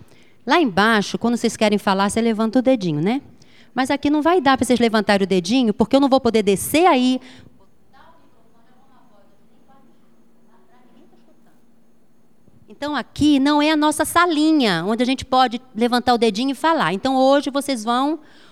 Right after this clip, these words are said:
usar o ouvido, vão ouvir bastante, certo? E quando eu fizer alguma pergunta, aí todo mundo responde junto que fica forte, tá?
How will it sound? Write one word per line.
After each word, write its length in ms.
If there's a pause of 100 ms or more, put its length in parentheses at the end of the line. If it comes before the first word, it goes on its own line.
(260)
usar 680 (440)
o 80
ouvido, 640
vão 160
ouvir 380
bastante, 760 (400)
certo? 420
E 40
quando 200
eu 60
fizer 200
alguma 280
pergunta, 560
aí 60
todo 260
mundo 160
responde 380
junto 320
que 80
fica 220
forte, 560 (360)
tá? 300